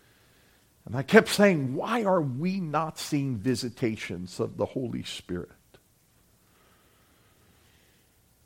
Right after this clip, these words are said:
And I began to wonder in my heart, where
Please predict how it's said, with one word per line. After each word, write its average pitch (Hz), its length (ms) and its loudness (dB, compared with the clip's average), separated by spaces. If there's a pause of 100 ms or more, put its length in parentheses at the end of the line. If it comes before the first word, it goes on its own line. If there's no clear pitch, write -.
(1300)
And 117 100 -2
I 127 80 10
began 143 540 8
to 147 140 -2
wonder 127 580 4
in 107 100 2
my 110 160 0
heart, 117 460 0
where 165 640 2